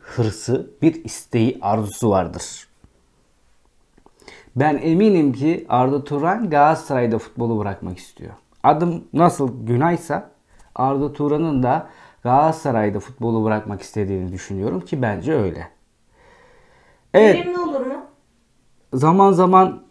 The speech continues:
Speaker 1: sıkıntılı açıklamalar, sıkıntılı şeyler yapmış olabilir. Ancak Arda kendini futbola verebilirse verimli ol-, neden olmasın? Yani ki Galatasaray'ın, bak her defasında söylüyorum, kaliteli Türk oyuncuya ihtiyacı var.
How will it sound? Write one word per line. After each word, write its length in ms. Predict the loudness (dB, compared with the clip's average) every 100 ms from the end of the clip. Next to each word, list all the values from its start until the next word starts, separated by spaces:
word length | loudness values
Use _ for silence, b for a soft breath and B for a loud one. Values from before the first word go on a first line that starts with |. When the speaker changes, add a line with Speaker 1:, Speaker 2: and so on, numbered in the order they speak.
| _ -20
Speaker 1:
sıkıntılı 580 | -16 -2 0 2 4 4
açıklamalar, 600 | 2 -2 -2 0 0 -2
sıkıntılı 540 | -4 -6 -6 -2 -2
şeyler 400 | 0 2 4 4
yapmış 360 | 4 2 0 0
olabilir. 460 | 4 6 6 2 -2 -14 _ _ _ _ b b b b b _
Ancak 380 | 2 2 2 2
Arda 380 | 6 6 6 0
kendini 400 | 0 0 0 -2
futbola 580 | -4 -8 -2 2 4 4
verebilirse 920 | 4 4 2 0 -2 -4 -6 -6 -10 _ _ _ _ _ _ -8
verimli 380 | -6 -4 -4
ol-, 240 | -4 -2 -2
neden 240 | -4 -4
olmasın? 500 | -4 -4 -6 -6 -12 -6
Yani 300 | -2 -2 -2
ki 160 | -2 2
Galatasaray'ın, 840 | 6 6 4 2 4 2 -2 -10 -6
bak 160 | -6 0
her 220 | 2 4
defasında 500 | 2 0 -4 -6 -8
söylüyorum, 600 | -8 -4 -2 0 0 -2 b b b b b _
kaliteli 720 | 0 2 0 0 0 0 -2
Türk 360 | 0 2 2 -4
oyuncuya 520 | -4 -2 -4 -4 -4
ihtiyacı 600 | -6 -8 -14 -16 -16 -18
var. 180 | -18 -20